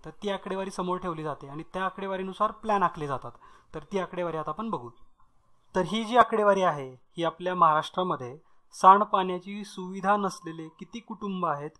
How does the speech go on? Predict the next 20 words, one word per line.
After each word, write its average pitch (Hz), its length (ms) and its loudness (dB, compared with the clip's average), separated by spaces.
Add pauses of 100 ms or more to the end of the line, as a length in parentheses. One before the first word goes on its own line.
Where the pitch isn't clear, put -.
(140)
ही 190 60 -2
आकडेवारी 165 480 -2
आहे. 160 40 -14 (400)
तर 156 80 -6 (140)
असे 196 180 -8
सगळ्यात 185 440 -4
जास्त 196 260 -8
कुटुंब, 180 440 -8 (160)
ज्या 151 100 -16
कुटुंबांमध्ये 175 720 -10
सांडपाण्याची 180 680 -6
सुविधा 180 360 -8
नाही 185 320 -6
आहे, 120 80 -14 (400)
हे 165 100 -6
एक 175 140 -14 (360)
गोंदिया 180 320 0
जिल्ह्यामध्ये 185 420 -4
बघायला 165 260 -2
भेटतील. 165 340 -14